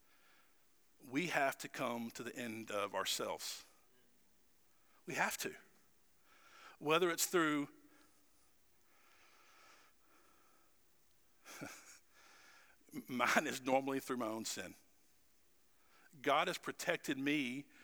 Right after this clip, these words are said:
from hardships that some of you have gone through, whether it's sickness, whether it's a loss of a lo-, I, I have not really experienced that in a profound way. I have experienced my own sin. I have experienced not being really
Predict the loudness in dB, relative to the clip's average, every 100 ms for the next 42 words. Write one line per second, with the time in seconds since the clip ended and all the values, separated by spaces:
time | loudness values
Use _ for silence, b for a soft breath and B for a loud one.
0 | B B -8 -2 -2 0 6 6 6 2
1 | 0 0 -2 -8 -6 -4 -4 0 0 0
2 | -4 -6 -4 -4 -4 -4 -4 -4 -4 -4
3 | -4 -6 -6 -6 -8 -12 -20 B B -4
4 | 0 2 0 -4 0 0 0 -2 2 2
5 | 2 -2 -2 -2 -2 -4 -4 -4 -4 -6
6 | -8 -8 -10 -8 -8 -4 -2 -4 -6 B
7 | B B B -2 0 4 4 2 -4 -4
8 | -2 -4 -4 -8 -10 -14 -20 -20 _ _
9 | _ _ _ -20 B B B B 0 0
10 | -2 -4 -2 -2 0 -2 0 -4 -6 -8
11 | -14 -20 -6 0 0 0